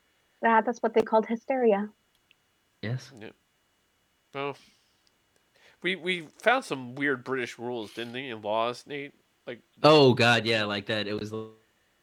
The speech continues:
Speaker 2: things that they would arrest women for in, like, the Victorian era.
Speaker 3: Yeah.
Speaker 2: Yeah, that was, uh, there were a lot of 'em.
Speaker 1: Well, they
Speaker 2: A
Speaker 1: used to
Speaker 2: lot
Speaker 1: kill,
Speaker 2: of
Speaker 1: kill, kill women because they thought they were witches. So.
Speaker 3: But they are.
Speaker 2: It's true.
Speaker 3: Are they not?
Speaker 2: I thought, I,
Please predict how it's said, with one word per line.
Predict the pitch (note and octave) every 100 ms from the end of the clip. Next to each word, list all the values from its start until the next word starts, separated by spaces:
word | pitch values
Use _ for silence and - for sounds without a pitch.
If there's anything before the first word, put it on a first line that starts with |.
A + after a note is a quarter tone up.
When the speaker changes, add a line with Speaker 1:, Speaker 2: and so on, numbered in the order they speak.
| _
Speaker 2:
things | A2+ G#2+
that | A2 -
they | G#2
would | G#2
arrest | G2+ G2+ -
women | G2 G#2
for | - G#2 G#2
in, |
like, | G2+ F#2+
the | -
Victorian | G2+ - F#2+ G2 G2+
era. | G#2 G#2+ -
Speaker 3:
Yeah. | B2+ G#2 F#2+ _ -
Speaker 2:
Yeah, | G2 G2
that | G2+ A2
was, | A2 G2+
uh, | G#2 F#2+ F#2+ G#2 -
there | A2 A#2
were |
a | A2
lot | G#2 G#2
of | G2+
'em. | F#2 G2 - _ _ _ _ _ -
Speaker 1:
Well, | C#4
they | C#4+ D4+
Speaker 2:
A |
Speaker 1:
used | C4
to | A3
Speaker 2:
lot | A3+
Speaker 1:
kill, | A3
Speaker 2:
of | A3+ -
Speaker 1:
kill, | C4+ C4 A3 A3+
kill | C4 B3+
women | A#3+ A#3
because | A3 A3
they | A3
thought | G#3+ G3+
they |
were | F#3+
witches. | F#3+ F#3+ D3+ F#3 - _ _ _ _
So. | _ - -
Speaker 3:
But | -
they | D3+
are. | G3+ C#3
Speaker 2:
It's | F2
true. | - G#2+ - _ _ _ _ _ _ _ _ _ _
Speaker 3:
Are | B2+
they | B2+ B2+
not? | C#3 G3+ A3
Speaker 2:
I |
thought, | - - - -
I, | B2